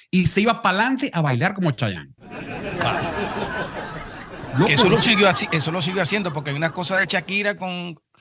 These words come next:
Speaker 1: Correcto.
Speaker 2: Archie Peña, porque después se puso Archie Peña.
Speaker 1: Archie Peña.
Speaker 2: Y salió
Speaker 1: Era un
Speaker 2: bailando.
Speaker 1: artista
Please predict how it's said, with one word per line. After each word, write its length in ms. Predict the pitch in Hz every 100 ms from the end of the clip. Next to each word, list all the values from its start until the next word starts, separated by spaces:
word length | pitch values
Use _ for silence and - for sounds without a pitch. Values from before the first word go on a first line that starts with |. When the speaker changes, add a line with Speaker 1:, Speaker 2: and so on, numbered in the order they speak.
| _
Speaker 1:
Correcto. 260 | - 160 262 285
Speaker 2:
Archie 240 | - 202
Peña, 260 | 208 185 180
porque 160 | 156
después 160 | 143 143
se 60 | 156
puso 220 | 160 180
Archie 200 | 156 180
Peña. 380 | 185 165 156 170 - _ -
Speaker 1:
Archie 300 | 165 160 160
Peña. 160 | 170
Speaker 2:
Y 40 | 147
salió 220 | - 139
Speaker 1:
Era 80 | 220
un 60 |
Speaker 2:
bailando. 240 | 226 180 156
Speaker 1:
artista 320 | 214 233